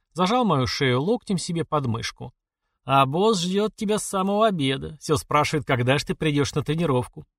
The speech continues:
Я тоже переживаю. Привык к тебе, а тебя всё нет. А ну-ка, шагай!» Так согнутым он и потащил меня куда-то. Хотя чего это я? Конечно же, к Вирглу, который сидит на своём любимом месте. Что он там снова придумал?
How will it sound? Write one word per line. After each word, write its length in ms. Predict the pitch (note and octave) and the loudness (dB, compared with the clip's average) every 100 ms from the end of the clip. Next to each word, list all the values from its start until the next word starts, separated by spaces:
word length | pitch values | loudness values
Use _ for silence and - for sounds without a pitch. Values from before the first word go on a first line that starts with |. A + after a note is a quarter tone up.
| _ | _
Я 220 | C3 C3 | 0 2
тоже 240 | A2 D3 C#3 | 2 0 0
переживаю. 560 | F3 D#3 F3 F3 E3+ - | -4 -2 -2 -4 -6 -2
Привык 340 | D3+ C3+ C3+ - | 2 2 2 -2
к 60 | |
тебе, 320 | - F3 F3 - | -6 -6 -6 -8
а 80 | C3+ | -6
тебя 180 | D3 C3 | -2 -2
всё 200 | - B2+ | 0 0
нет. 200 | B2+ E3 _ - | 0 -4 _ 0
А 100 | G3+ | 2
ну-ка, 120 | F#3 | 2
шагай!» 380 | G3+ F3+ E3+ - _ _ _ _ _ _ _ _ _ | 0 -2 -4 -6 _ _ _ _ _ _ _ _ _
Так 180 | - C4+ | -2 -2
согнутым 540 | - C4 A3 G3 F#3 F#3+ | -2 -4 -2 -2 0 0
он 140 | A#3+ | 0
и 20 | |
потащил 520 | - B2 B2+ - D#3+ | -2 -2 0 0 -2
меня 200 | C#3+ B2+ | 0 0
куда-то. 560 | A2+ C3 A2+ A#2 - B2+ _ _ _ _ | -2 -4 -4 -6 -8 -14 _ _ _ _
Хотя 180 | G3 F#3 | -2 0
чего 280 | - A#3 | 0 -2
это 160 | A#2+ - | -4 -8
я? 140 | - - _ | -14 -16 _
Конечно 340 | - C#4 C4 G#3 | -8 -4 -4 -4
же, 140 | F3+ | -4
к 80 | - | -4
Вирглу, 400 | E3 F3 D#3+ D#3 | -2 -2 -2 -4
который 320 | E3+ D#3+ D3+ | -4 -2 -4
сидит 260 | - D#3+ E3 | -4 -6 -4
на 80 | C#3+ | -6
своём 280 | - B2+ | -4 -2
любимом 340 | C3+ B2+ A#2 B2 | 0 0 0 0
месте. 480 | B2 A2+ - B2+ - _ _ - | -2 -6 -12 -16 -16 _ _ -10
Что 160 | - | -4
он 80 | A#3+ | -2
там 120 | A#3+ | -2
снова 280 | G#3+ - A2+ | -2 -4 -6
придумал? 440 | - B2+ A2+ A2+ | -4 -4 -2 -6